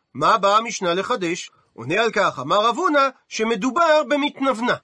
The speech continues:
שאשת כהן ששתתה את המים והתנוונו איבריה,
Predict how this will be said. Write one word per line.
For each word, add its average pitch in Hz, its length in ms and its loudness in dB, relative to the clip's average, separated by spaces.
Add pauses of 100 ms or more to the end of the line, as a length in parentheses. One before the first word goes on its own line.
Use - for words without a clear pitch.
(120)
שאשת 226 460 -2
כהן 262 320 2
ששתתה 196 600 -4
את 277 120 -4
המים 240 420 0
והתנוונו 175 760 -2
איבריה, 277 580 0